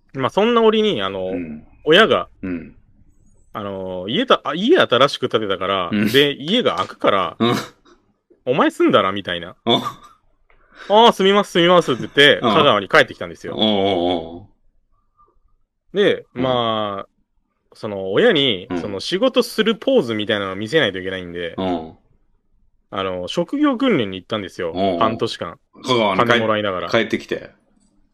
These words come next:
Speaker 1: そう、香川で受けてました。
Speaker 2: うん。
Speaker 1: で、それが、
Speaker 2: うん。
Speaker 1: あの、去年のことです。
Speaker 2: ああ。はいはい。
Speaker 1: 去年の十月に、
Speaker 2: うん。
Speaker 1: 職業訓練を出て、
Speaker 2: うん。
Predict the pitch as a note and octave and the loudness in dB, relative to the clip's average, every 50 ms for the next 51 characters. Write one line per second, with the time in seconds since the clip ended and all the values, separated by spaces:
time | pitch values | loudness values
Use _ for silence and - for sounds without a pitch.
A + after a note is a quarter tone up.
0 | _ _ - D3+ G#2+ - - D3 A2+ G2+ F#2+ G2 A2+ D3+ D#3+ C3 A2 A2+ G#2 F#2+ | _ _ -2 -2 0 2 2 2 2 2 0 2 2 2 2 2 0 -4 -8 -8
1 | F2 E2+ - - - F2 F2 - - F#2+ F2 E2+ E2 E2 D#2+ D#2+ E2 E2+ - D#3+ | -10 -10 -12 -12 -14 -16 -16 -12 -8 -6 -4 -4 -4 -6 -8 -10 -12 -14 -16 -18
2 | - - _ - F#3 A3+ G3+ A#2+ F#2+ - - - - A3+ C#4+ D4 C#4 D4+ D4+ B3+ | -20 -20 _ -2 0 2 2 2 0 -4 -4 0 2 2 2 2 0 0 0 0
3 | C#3+ F2+ F#2 G2 G#2 G#2+ G#2+ G#2 G#2 G#2 G#2 G2+ G2+ G#2 G2+ G2+ G2 G2 - - | 0 0 -2 -4 -4 -4 -2 -2 -2 0 0 0 0 0 -2 -2 -4 -6 -2 0
4 | F3+ D#3 C3+ A#2 G#2 F#2+ F2 F2+ E2+ E2+ E2+ - _ _ _ _ _ _ _ _ | 2 2 2 0 -2 -4 -8 -10 -12 -14 -16 -20 _ _ _ _ _ _ _ _
5 | _ - - F#2 F#2 A2+ C3 C#3+ D3+ D#3+ D#3+ D#3+ D#3 D3+ D3+ D3+ D3 D3 C#3+ C#3 | _ -12 -8 -4 -2 -2 0 0 0 0 0 0 -2 -4 -6 -6 -8 -8 -10 -12
6 | C#3+ _ _ _ _ _ _ _ _ _ _ _ _ _ _ _ _ _ _ _ | -14 _ _ _ _ _ _ _ _ _ _ _ _ _ _ _ _ _ _ _
7 | _ _ _ _ _ _ _ _ _ _ _ - G#2 - - - - G#3 G#3+ G3+ | _ _ _ _ _ _ _ _ _ _ _ -2 -2 -2 -2 -2 -4 -2 0 2
8 | F#3+ E3+ D#3 D#3+ F3 F#3 E3+ A#2+ A2+ C3+ D3+ D#3+ E3 E3+ F3 E3 - F3+ F3 G#3+ | 2 2 2 2 2 2 2 2 2 2 2 4 4 6 4 4 4 0 -2 0
9 | A#3+ F#3+ A#2+ F#2 - - F#2 E2+ D#2+ D#2 - - - - - - - C3+ B2+ C#3 | 0 -2 -2 -4 -6 -10 -12 -12 -12 -14 -16 -20 -20 -20 -6 -4 -4 -4 -2 -2
10 | C#3+ C#3+ C#3+ C#3 B2+ - C#3+ C3+ A#2+ A2 A2 G#2 G2+ G#2 A#2+ C3 - A3+ G#3 D#3+ | 2 2 2 2 2 0 -2 -2 0 0 0 -2 0 -2 -2 -2 2 2 4 4
11 | A2 - - - F#2+ F2 D#2 D2+ | 2 2 -2 -6 -8 -8 -8 -10